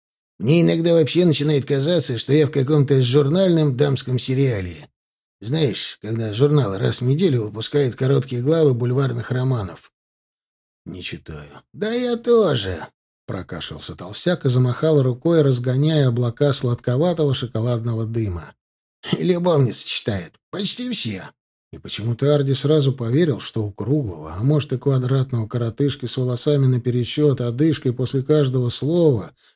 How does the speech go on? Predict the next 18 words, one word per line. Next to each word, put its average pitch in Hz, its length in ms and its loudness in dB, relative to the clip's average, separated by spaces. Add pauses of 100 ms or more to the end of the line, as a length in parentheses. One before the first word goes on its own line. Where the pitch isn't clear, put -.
(100)
и 117 80 -2
почти 135 440 0
негнущимися 185 840 4
суставами 123 760 0
действительно 123 800 -2
много 131 400 4
любовниц. 117 800 -2 (680)
Возможно, 226 540 2
больше, 135 280 0
чем 147 200 -2
у 147 60 0
Бажена. 87 680 -4 (960)
Что-то - 460 -12
было 131 300 -2
такое - 360 -14
в 82 80 -14
этом 82 220 -16
человеке, 92 680 -10